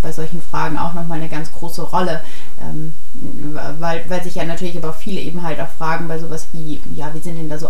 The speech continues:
Arbeitszeiten oder ähnliches, wo du gerade schon den privaten Bereich ansprichst, das ist ja was, was sich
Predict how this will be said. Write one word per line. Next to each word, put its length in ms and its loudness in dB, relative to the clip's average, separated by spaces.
Arbeitszeiten 1000 -2
oder 140 0
ähnliches, 440 0
wo 80 0
du 80 0
gerade 240 0
schon 100 0
den 140 0
privaten 460 0
Bereich 340 0
ansprichst, 400 0
das 100 0
ist 120 0
ja 120 2
was, 200 0
was 120 0
sich 100 0